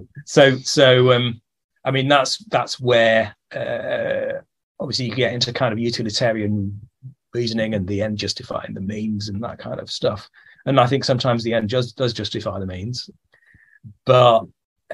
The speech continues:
it's much more likely t-, to work to adopt that kind of strategy if you still have in mind the possibility of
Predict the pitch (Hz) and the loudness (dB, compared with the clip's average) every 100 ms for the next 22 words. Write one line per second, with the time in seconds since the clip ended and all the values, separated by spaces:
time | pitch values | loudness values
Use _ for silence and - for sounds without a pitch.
0 | - 131 - 131 135 - 127 113 113 123 | -8 -8 0 2 2 2 0 0 0 2
1 | 127 120 - 120 104 101 - - - 107 | 2 2 -4 -8 -8 -10 -10 -6 -4 -4
2 | 101 98 95 - 127 120 - - 107 135 | -4 -6 -8 -10 -4 -4 -4 -8 -6 -4
3 | 110 - - 117 104 - - 143 127 117 | -4 -6 -8 -10 -6 -4 -2 -2 -2 -6
4 | 95 104 - _ _ _ _ - 127 - | -8 -10 -14 _ _ _ _ -8 -8 -4
5 | 127 117 117 113 107 - _ _ - - | -2 2 2 0 -6 -12 _ _ -10 -4
6 | 156 127 120 120 110 113 123 127 110 101 | 2 4 4 0 0 0 2 4 4 0
7 | 104 120 - 113 123 110 107 104 - 98 | -2 -6 -8 -8 -6 -6 -4 -4 -4 -6
8 | 101 110 | -8 -10